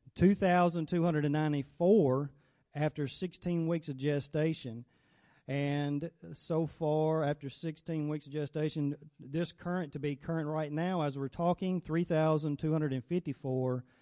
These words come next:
uh, at s-, gestation. There's always this talk of when does life begin, or when is it okay to have abortion? And Pastor talked about the governor of New York and that situation going on.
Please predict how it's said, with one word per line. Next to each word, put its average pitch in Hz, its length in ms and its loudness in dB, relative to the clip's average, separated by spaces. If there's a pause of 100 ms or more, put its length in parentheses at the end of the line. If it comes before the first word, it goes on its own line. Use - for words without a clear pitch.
(320)
uh, 131 440 -2 (180)
at 139 160 -6 (260)
s-, - 140 -20 (100)
gestation. 139 680 -4
There's 131 180 -6
always 180 420 -2
this 160 220 -10
talk 160 480 -2
of 135 220 -8
when 147 320 -6
does 139 180 -12
life 139 380 -10
begin, 127 560 -14 (280)
or 127 200 -12
when 156 240 -6
is 143 180 -10
it 143 80 -10
okay 139 400 -8
to 135 80 -10
have 139 140 -8
abortion? 135 420 -12
And 117 80 -16
Pastor 139 360 -10
talked 139 280 -10
about 139 380 -10
the 135 100 -12
governor 135 380 -8
of 135 60 -8
New 143 100 -4
York 147 400 -2
and 131 80 -8
that 156 160 -6
situation 135 600 -8
going 127 220 -4
on. 123 220 -6